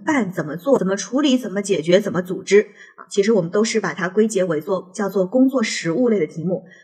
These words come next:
就是问你如何去办好一件事情。那这一道题呢，它就是让我们列出三个经营策略，并且要进行说明，所以我们要做的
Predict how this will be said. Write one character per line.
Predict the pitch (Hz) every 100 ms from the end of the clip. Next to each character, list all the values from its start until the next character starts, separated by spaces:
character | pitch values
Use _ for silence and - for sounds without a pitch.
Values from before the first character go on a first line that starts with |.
| -
就 | 370
是 | 339
问 | 294 262
你 | 180 - -
如 | 175 208
何 | 240 175
去 | 185 254
办 | - 349 285
好 | - -
一 | 156
件 | 165 214
事 | - 202
情。 | 175 - _ _ _ 339
那 |
这 | 330 339
一 |
道 | 302 277
题 | 233
呢， | 247 254
它 | 254
就 | 269
是 | 254
让 | 254 226
我 | 190
们 | 202
列 | 233
出 | 233
三 | 233 247
个 | 247
经 | 220 254
营 | 240 214
策 | - 311
略， | 214 180 - - -
并 | 320 240
且 | - 170 -
要 | 185 180
进 | 247 233 196
行 | 180 170
说 | 214 294 294
明， | 208 170 - - _
所 | 254
以 | 311
我 | 240
们 | 147
要 | 190 214
做 | 285 214
的 | -